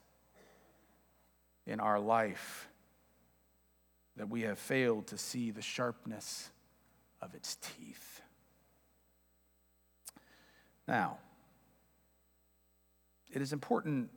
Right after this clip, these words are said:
once again, for us to understand why Jesus says this so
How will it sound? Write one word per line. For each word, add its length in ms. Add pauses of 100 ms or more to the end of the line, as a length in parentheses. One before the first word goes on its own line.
(180)
once 280
again, 280
for 220
us 200
to 140
understand 680
why 380
Jesus 420
says 420
this 460
so 580